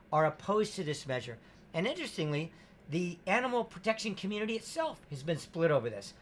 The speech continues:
about whether it's a step forward or a step backward in terms of protecting farm animals as they're raised.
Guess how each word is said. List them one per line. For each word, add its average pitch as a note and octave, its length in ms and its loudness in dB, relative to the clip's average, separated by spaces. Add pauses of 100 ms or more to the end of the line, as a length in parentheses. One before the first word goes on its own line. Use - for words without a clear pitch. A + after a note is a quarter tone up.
(100)
about F3 240 6
whether F3 220 8
it's E3 240 0
a C#3 80 -8
step F3 300 0
forward A#3 420 4 (180)
or D#3+ 80 2
a E3 60 4
step E3 280 0
backward E3+ 420 4 (280)
in C#3+ 100 -2
terms E3 300 2
of C#3+ 120 0 (220)
protecting E3 580 0
farm F3 340 6
animals C3+ 440 0 (300)
as C3+ 160 2
they're C#3+ 160 2
raised. E3+ 420 4